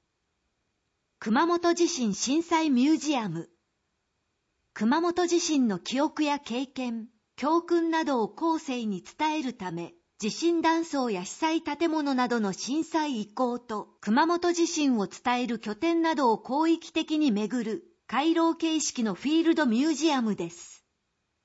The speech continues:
回廊形式の熊本地震震災ミュージアムのイメージ。図。地図に拠点と震災遺構が記され、フィールドミュージアムの領域を示す線で囲まれています。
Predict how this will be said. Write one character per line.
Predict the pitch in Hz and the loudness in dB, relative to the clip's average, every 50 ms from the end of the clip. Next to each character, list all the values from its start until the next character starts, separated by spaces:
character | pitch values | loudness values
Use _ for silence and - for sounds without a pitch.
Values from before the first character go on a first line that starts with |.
| _ _ _ _ _ _ _ _ _ _ _ | _ _ _ _ _ _ _ _ _ _ _
回 | - 240 277 320 330 | -4 -2 0 2 2
廊 | 330 339 339 339 330 | 4 4 4 4 4
形 | 339 339 330 320 320 | 2 0 0 0 -2
式 | 302 - - 254 | -4 -6 -6 -4
の | 226 220 196 | -2 -2 -2
熊 | 208 - 208 247 302 | -4 -2 -2 0 0
本 | 320 330 330 339 330 330 | 0 0 0 0 0 0
地 | 330 339 | 0 0
震 | 247 - 294 247 208 | 0 0 -2 -2 -2
震 | 196 - - 247 302 320 | -4 -4 -4 -4 -4 -2
災 | - - 330 320 320 | -2 -2 -2 0 0
ミ | 285 269 285 | 0 2 2
ュ | 320 339 | 2 2
ー | 330 | 0
ジ | 330 294 320 294 | 0 -2 -2 0
ア | 285 | 0
ム | 254 247 | 0 0
の | 226 220 202 | 0 0 0
イ | 190 196 208 | 0 0 0
メ | 220 269 262 240 226 | 0 0 0 -2 -4
ー | 180 | -6
ジ。 | - - 170 170 - _ _ _ _ _ _ _ _ _ _ _ _ _ _ _ _ _ _ _ _ _ _ _ _ _ _ | -8 -10 -10 -12 -12 _ _ _ _ _ _ _ _ _ _ _ _ _ _ _ _ _ _ _ _ _ _ _ _ _ _
図。 | - 208 262 277 - - _ _ _ _ _ _ _ _ _ _ _ _ - | -4 -2 -2 -2 -2 -6 _ _ _ _ _ _ _ _ _ _ _ _ -2
地 | - 330 339 | 0 0 2
図 | 339 349 | 2 0
に | 320 247 208 - | 0 -2 -4 -6
拠 | - 202 202 | -8 -8 -6
点 | - 294 294 285 285 | -6 -6 -6 -6 -6
と | - 294 269 | -4 -4 -4
震 | - - 226 285 330 330 | -2 -2 -2 -2 -4 -4
災 | - 349 339 330 330 302 262 | -2 0 2 2 2 0 0
遺 | 220 220 | -4 -6
構 | - 294 302 294 294 | -4 -2 -2 -2 0
が | - 294 269 | -2 -4 -4
記 | - - 220 208 262 262 | -4 -6 -6 -6 -8 -8
さ | - 285 262 208 | -8 -8 -8 -8
れ、 | 170 170 180 - _ _ _ _ _ | -8 -10 -10 -12 _ _ _ _ _
フ | - 285 | 2 4
ィ | 311 320 339 | 4 6 6
ー | 320 | 4
ル | 330 | 4
ド | 330 330 320 | 4 4 6
ミ | 254 247 285 | 6 6 6
ュ | 320 330 | 6 4
ー | |
ジ | - - 330 330 | 4 4 4 4
ア | 294 285 | 4 4
ム | 262 247 | 4 4
の | 226 214 190 | 4 4 4
領 | 170 208 233 262 269 | 4 2 2 2 0
域 | 269 262 262 - 262 262 | 0 -2 -2 -2 0 0
を | 262 254 | 0 0
示 | 247 - 233 247 311 320 302 | -2 0 0 2 2 0 -2
す | - - - | -6 -6 -2
線 | - 330 320 285 254 | 0 2 2 2 2
で | 214 180 | 0 -2
囲 | - - 175 - 247 | -6 -10 -8 -2 0
ま | 240 240 240 | 0 0 0
れ | 233 226 | -2 -4
て | 220 - 220 | -4 -4 -4
い | 202 196 196 | -4 -4 -4
ま | 175 170 170 | -6 -6 -10
す。 | 170 - - - - _ _ | -14 -18 -20 -20 -20 _ _